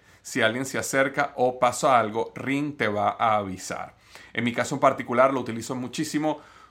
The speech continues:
con mis hijos cuando tengo que salir a buscar algo, este, en mi vehículo o quiero salir a trotar o tengo que hacer algo afuera por unos minutos y quiero asegurarme que mi casa está bien. Yo tengo instaladas las cámaras que están dentro de mi casa,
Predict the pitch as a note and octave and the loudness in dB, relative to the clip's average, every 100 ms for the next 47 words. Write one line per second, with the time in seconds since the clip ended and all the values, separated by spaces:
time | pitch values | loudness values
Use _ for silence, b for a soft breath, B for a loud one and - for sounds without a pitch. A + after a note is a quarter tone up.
0 | _ - C3+ D3 C#3+ C#3 - G3 D#3 - | _ 0 2 2 2 0 2 2 2 -2
1 | B2+ A2+ A2 A#2+ C3+ C#3 B2 A#2+ C3+ - | -4 -4 -6 -6 -6 -4 -2 0 0 0
2 | A#2+ A#2+ B B - B2 B2+ C3 C3 C3+ | 0 0 B B 0 2 4 0 0 0
3 | C3+ B B - G#2+ - G#2 G2+ G#2 G#2 | -2 B B -6 -6 -4 -4 -4 -4 -2
4 | G#2 D3+ D3 D#3+ D#3 C3+ A2 A#2 A#2 A#2 | 2 2 2 2 2 2 2 2 0 -4
5 | B2+ C3+ A2+ B2 G#2+ G#2 D3+ D3+ D3 B2+ | -2 -2 0 0 -2 4 6 8 8 4
6 | A#2+ B2 - A#2+ B2 - - B2 C3+ C3 | -2 -4 -4 -4 -2 -2 0 2 2 2
7 | B B A#2+ A#2+ B2+ B2 B2+ B2 B2 B2+ | B B -4 -2 -2 -2 -4 -4 -6 -4
8 | B2+ G3+ D#3 C3+ D3+ D#3 A#2 B2 A#2+ C#3 | -4 0 2 2 0 -4 -2 -4 -4 -2
9 | - C#3+ A2+ G#2+ B B B - A2+ C3+ | 0 0 0 -4 B B B -8 -4 -2
10 | D3 C#3+ B2 B2 A#2+ B2 A2 - A#2+ B2 | -4 0 2 6 6 4 0 0 0 0
11 | C#3 C#3 A2+ - A#2 B2 A#2 D#3+ A3+ F3+ | -2 -4 -8 -4 -4 -4 -4 -4 -4 -4
12 | A#2+ A2 D#2+ D2+ - | -6 -6 -10 -12 -16